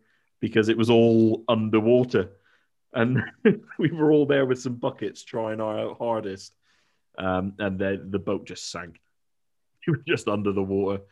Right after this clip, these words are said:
Had to be rescued by a mermaid. Um, they managed to get a new ship, which was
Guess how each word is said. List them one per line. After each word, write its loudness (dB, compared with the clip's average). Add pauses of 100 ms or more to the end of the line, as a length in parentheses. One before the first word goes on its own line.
(120)
Had -2
to -8
be -2
rescued -4
by -4
a -6
mermaid. -6 (500)
Um, -8 (640)
they -12
managed -8
to -14
get -6
a -6
new -6
ship, -10 (120)
which -8
was -4